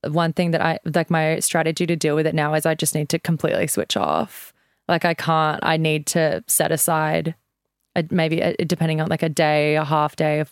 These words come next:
you know, a week, whatever, as long as, like, depending on the severity of the burnout. Um, but I have to just do nothing.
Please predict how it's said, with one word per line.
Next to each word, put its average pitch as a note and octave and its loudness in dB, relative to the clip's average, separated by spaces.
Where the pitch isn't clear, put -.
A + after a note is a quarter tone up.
you D#3+ 0
know, D#3 2
a D#3+ 2
week, D#3 0
whatever, D#3+ 0
as E3+ 0
long E3+ 2
as, D#3+ -2
like, D#3+ -2
depending D#3+ 0
on D#3+ 2
the D#3 0
severity D3 0
of D3+ -4
the E3 -4
burnout. D3+ 2
Um, E3 0
but E3+ 2
I D#3 4
have D3 -2
to E3+ 0
just - 0
do D3 0
nothing. D3+ 0